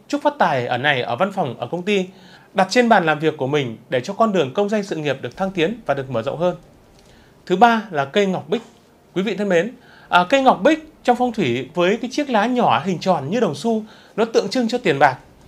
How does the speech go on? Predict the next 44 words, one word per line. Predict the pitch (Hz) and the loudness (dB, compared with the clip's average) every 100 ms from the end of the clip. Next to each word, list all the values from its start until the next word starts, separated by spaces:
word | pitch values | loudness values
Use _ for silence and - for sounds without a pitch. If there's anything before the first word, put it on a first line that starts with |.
| - - - - - | -20 -20 -20 -8 0
Cái | 208 | 4
lá | 240 208 269 | 4 4 2
càng | 233 196 | 0 0
xanh | 185 240 240 | 0 0 2
mướt | 320 330 | 0 0
như | 240 247 | -2 0
ngọc | 220 - - - | -2 -4 -12 -10
thì | 180 | -2
càng | 208 180 | 0 0
thể | 165 | 0
hiện | 147 - - | -4 -4 -8
cái | |
sự | 214 - | -10 -6
giàu | 156 170 127 | 2 2 2
sang, | 202 202 196 | -4 -6 -4
ấm | 165 208 | -4 -4
no | 208 | -4
và | 165 135 | -4 -6
hạnh | - | -6
phúc. | - 247 254 _ _ - - | -4 -4 -4 _ _ -20 -6
À, | - 160 | -2 2
cây | 262 254 | 4 4
ngọc | 190 175 | 4 2
bích | 277 - | -2 0
khi | 262 | -2
sử | 254 131 | 0 -2
dụng | 175 170 | -2 0
làm | 160 131 | 0 0
cái | 139 175 | -2 0
cây | 226 | 2
cảnh | 196 117 | 2 2
ấy, | 131 - - - | -4 -8 -18 -4
có | 180 | -2
tác | 262 254 | 0 -2
dụng | - - | -4 -4
thanh | 233 220 | 0 0
lọc | - | 0
không | 208 202 | -2 -2
khí, | 180 208 277 - - | -4 -4 -8 -10 -4
kích | 294 311 | -4 -2
thích | - | -4
cái | 247 | -4
thị | 202 165 | -4 2
giác, | 247 | 2